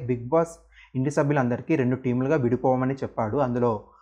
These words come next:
బ్లూ టీమ్‌గా, ఎల్లో టీమ్‌గా ఇంటి సభ్యులు విడిపోయారు. ఇక ఎల్లో టీంలోకి వచ్చి ఫస్ట్ మాన్స్ ఉన్నాడు, తర్వాత లహరి, తర్వాత బీజే సన్నీ, తర్వాత రవి, తర్వాత ఆర్జే కాజుల్, తర్వాత నటరాజ్ మాస్టర్,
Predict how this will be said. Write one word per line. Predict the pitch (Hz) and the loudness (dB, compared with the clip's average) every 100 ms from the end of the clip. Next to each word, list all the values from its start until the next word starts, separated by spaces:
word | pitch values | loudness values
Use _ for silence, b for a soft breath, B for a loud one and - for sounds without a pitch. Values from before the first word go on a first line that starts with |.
| b 117 | b 0
బ్లూ | 131 156 | 4 6
టీమ్‌గా, | 170 165 170 | 4 4 4
ఎల్లో | 151 135 | 4 4
టీమ్‌గా | 139 143 139 156 156 | 2 0 2 2 0
ఇంటి | 131 135 | -2 -4
సభ్యులు | 143 120 135 | -2 -2 0
విడిపోయారు. | 135 123 127 123 110 | 0 0 0 0 0
ఇక | 120 127 117 b b b | -2 -2 -4 b b b
ఎల్లో | 123 151 | 0 2
టీంలోకి | 170 165 147 120 | 2 0 0 0
వచ్చి | 110 - 156 | -2 -4 0
ఫస్ట్ | 156 156 190 143 | 0 0 -10 -8
మాన్స్ | 120 135 147 | -2 0 0
ఉన్నాడు, | 147 120 110 160 | -2 -2 -2 -2
తర్వాత | 147 120 117 113 156 123 | 0 0 0 0 0 2
లహరి, | 120 107 123 175 175 | 0 0 -2 -4 -4
తర్వాత | 120 113 117 110 | -2 -2 -2 -4
బీజే | 107 113 135 | -4 2 2
సన్నీ, | - 110 101 139 | 0 -6 -6 -6
తర్వాత | 151 127 123 135 113 - _ - | -2 0 2 0 -4 -10 _ -6
రవి, | 131 110 127 220 - B B - | -2 0 0 0 -6 B B 0
తర్వాత | 123 127 131 | 4 4 4
ఆర్జే | 117 123 131 143 | 2 2 2 0
కాజుల్, | 147 135 127 156 185 - | 2 2 2 -2 -4 -4
తర్వాత | 123 123 127 165 | 0 0 0 -2
నటరాజ్ | 135 110 139 127 131 | -4 -2 -2 0 0
మాస్టర్, | 127 - 190 | -2 -2 -2